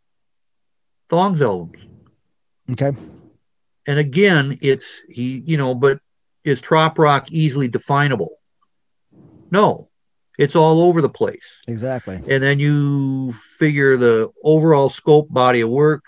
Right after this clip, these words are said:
Speaker 1: contribution to music and musicians, which he's done a tremendous amount for. Um, he might have to get his hair cut before he goes on the thing, but I, I'm putting Larry Joe Taylor up there.
Speaker 2: Wow. I think that is, you are the first person to mention Larry Joe, but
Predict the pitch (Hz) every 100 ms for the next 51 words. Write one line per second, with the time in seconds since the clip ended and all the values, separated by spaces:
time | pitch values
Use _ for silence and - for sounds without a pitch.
0 | _ - 139 135 131 135 123 131 117 131
1 | 143 156 - 127 151 165 160 170 202 160
2 | 147 139 131 - 113 135 120 117 135 139
3 | 139 143 151 156 - 120 117 127 _ _
4 | - - - _ - 127 123 123 120 113
5 | 110 - _ 180 220 208 190 156 143 156
6 | - 147 165 165 131 110 - 104 139 127
7 | 120 120 123 117 107 - - 147 120 110
8 | 117 123 170 - 214 147 147 151 131 143
9 | 131 131 117 104 95 - - - _ _
10 | _ _ 82 120 143 104 92 - - -
11 | - _ _ _ _ _ _ _ _ _
12 | 110 117 143 131 143 131 - 143 147 135
13 | 120 160 147 156 143 143 139 131 131 143
14 | 139 120 170 131 110